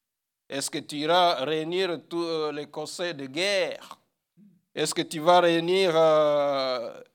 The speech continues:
les conseils d'état-major, une réunion d'urgence ? On va voir ce que David va faire. David, les Philistins arrivèrent, ils se répandirent dans la vallée de Rephaïm. Déjà, ils sont déjà là. Mais tu vois ce que David maintenant va faire.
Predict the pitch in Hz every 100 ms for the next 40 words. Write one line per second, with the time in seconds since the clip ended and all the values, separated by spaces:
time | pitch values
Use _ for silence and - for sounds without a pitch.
0 | _ _ - 123 156 160 160 - 175 156
1 | 147 208 202 185 170 190 185 147 123 175
2 | 170 165 170 196 175 170 170 165 120 -
3 | - - 185 233 156 170 - 156 151 131
4 | 127 131 117 110 120 143 170 - _ _
5 | _ _ _ _ _ 123 131 131 160 156
6 | 165 170 - - _ 123 139 135 143 135
7 | - 156 143 123 110 139 156 - 135 -
8 | 110 110 113 113 117 120 101 107 180 185
9 | 156 120 113 110 107 117 - - 120 120
10 | - 107 110 101 _ _ _ _ 139 156
11 | 170 226 165 - 151 113 110 104 - _
12 | _ _ 151 _ _ _ _ _ - 123
13 | 139 160 160 208 180 185 - 160 147 170
14 | 143 139 151 139 - 110